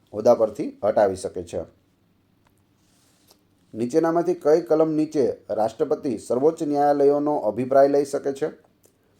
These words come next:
રાષ્ટ્રપતિને સુપ્રીમ કોર્ટનો અભિપ્રાય લેવો હોય તો કઈ કલમ અથવા તો કયા અનુચ્છેદ હેઠળ લઈ શકે? જવાબ આવશે અનુચ્છેદ એકસો એકતાલીસ, ઓપ્શન એ. હોદાની રૂએ કોણ રાજ્યસભાના સભાપતિ છે?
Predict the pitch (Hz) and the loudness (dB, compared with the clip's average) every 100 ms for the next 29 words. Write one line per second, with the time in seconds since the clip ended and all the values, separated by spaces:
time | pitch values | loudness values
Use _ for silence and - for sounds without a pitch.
0 | _ - 107 - 131 127 143 139 104 - | _ 0 0 0 -4 -4 -2 -2 -2 -6
1 | 107 113 139 135 127 120 131 123 120 120 | -12 -8 -8 -4 -6 -4 -4 -4 -4 0
2 | 123 127 135 127 101 107 - 123 143 143 | 0 2 2 2 0 -4 -6 0 0 2
3 | 139 123 107 117 117 107 - 123 131 - | 2 2 0 -4 -4 -4 -2 2 2 2
4 | 123 127 131 127 127 131 135 135 160 302 | -6 -6 -4 -4 -4 -4 -2 -4 -6 -10
5 | - _ _ _ _ _ 101 110 113 110 | -12 _ _ _ _ _ -4 2 4 4
6 | 101 - 135 110 131 127 135 135 107 107 | -2 -2 -4 -2 -4 -4 -4 -4 -8 -8
7 | - 101 98 113 101 98 95 - _ 98 | -8 -8 -6 -4 -4 -4 -8 -18 _ -12
8 | 95 113 113 - _ _ _ _ - 92 | -8 -10 -10 -16 _ _ _ _ -8 -8
9 | 80 _ _ _ _ _ _ _ _ _ | -8 _ _ _ _ _ _ _ _ _
10 | _ _ _ _ _ _ _ _ _ _ | _ _ _ _ _ _ _ _ _ _
11 | _ _ _ _ 101 135 160 185 180 180 | _ _ _ _ 0 4 4 4 4 4
12 | 180 - 170 127 92 110 113 143 156 147 | 2 0 0 0 0 0 0 0 2 2
13 | 156 156 123 127 139 139 143 175 | 0 -2 2 2 2 -4 -6 -6